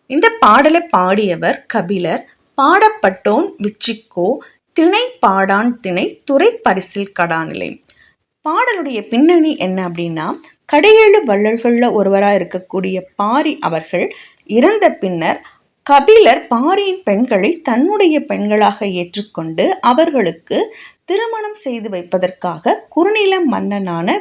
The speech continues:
விச்சிக்கோ அப்படின்றவர்கிட்ட போய் பேசுறாரு.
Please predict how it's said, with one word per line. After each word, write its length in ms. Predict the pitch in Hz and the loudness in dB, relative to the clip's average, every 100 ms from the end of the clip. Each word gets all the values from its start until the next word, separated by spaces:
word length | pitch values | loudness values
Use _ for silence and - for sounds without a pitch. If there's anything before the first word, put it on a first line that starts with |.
| 240 | -4
விச்சிக்கோ 640 | 214 - 311 311 - 277 269 | -8 -6 -6 -6 2 2 2
அப்படின்றவர்கிட்ட 840 | 202 202 190 175 160 165 165 170 - | -2 -4 -6 -6 -8 -10 -12 -12 -4
போய் 220 | 349 - | -4 -2
பேசுறாரு. 500 | 175 165 - 151 156 | -6 -6 -10 -8 -10